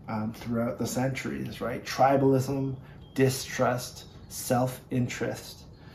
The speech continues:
The people of Israel were the people of God, so this story was an act of God's grace in the making. This is a story of a new humanity, dividing walls being brought down. Scripture says in verse eight, "But when Elisha,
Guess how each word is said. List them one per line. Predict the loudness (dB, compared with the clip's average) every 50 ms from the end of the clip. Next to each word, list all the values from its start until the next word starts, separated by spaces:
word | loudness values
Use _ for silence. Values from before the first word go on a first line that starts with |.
| -18 -18 -18 -12 -10
The | -8 -2
people | 2 4 4 6 6 6 6
of | 6 4 4
Israel | 4 4 6 6 8 8 8 8
were | 6 4
the | 2 2
people | 0 -2 0 2 2 2
of | 2 2
God, | 2 2 4 6 4 4 2 0
so | -2 -2 -2
this | 0 -2 -2
story | -2 -2 2 4 4 6 6 4
was | 2 2 0 -2
an | -4 -4 -4
act | -6 -6 -6 -8 -10 -12 -10
of | -10 -10 -8 -8
God's | -6 -4 -2 -2 -2 -4 -6 -10 -14 -16 -16 -16
grace | -12 -8 -6 -6 -6 -6 -8 -10 -12 -14 -14 -16 -16 -18 -14 -8
in | -4 -2 0
the | 2 2
making. | 2 0 0 -2 -6 -8 -8 -8 -8 -10 -12 -14 -14 -12
This | -8 -8 -6 -4 -2
is | -2
a | -2
story | -2 0 2 2 4 4 2 2
of | 2
a | 2
new | 2 2 2 2 2 0
humanity, | 0 -2 -2 0 2 4 4 4 2 2 0 -4 -6 -10 -12 -14 -16 -18 -18 -18 -18 -18 -18 -18 -20 -20 -20 -20 -14 -10
dividing | -4 0 4 4 6 6 6 4 4 4
walls | 6 6 6 4 4 2 0 0
being | -2 -2 -2 -2 -2 0
brought | 0 0 0 0 -2 -4 -6
down. | -4 -2 0 0 0 -2 -4 -8 -12 -14 -16 -18 -20 -20 -20 -18 -18 -18 -18 -18 -18 -18 -18 -18 -16 -16 -16 -16 -16 -18 -16 -14
Scripture | 0 4 4 6 6 6 6
says | 6 6 6 6 6 6
in | 6
verse | 6 6 4 2 0 0 2
eight, | 4 4 4 4 2 -2 -8 -12 -12 -14 -6 0
"But | 4 6 8
when | 8 10
Elisha, | 8 8 8 6 6 6 4 4 4 4 4 4 4 2 0 -4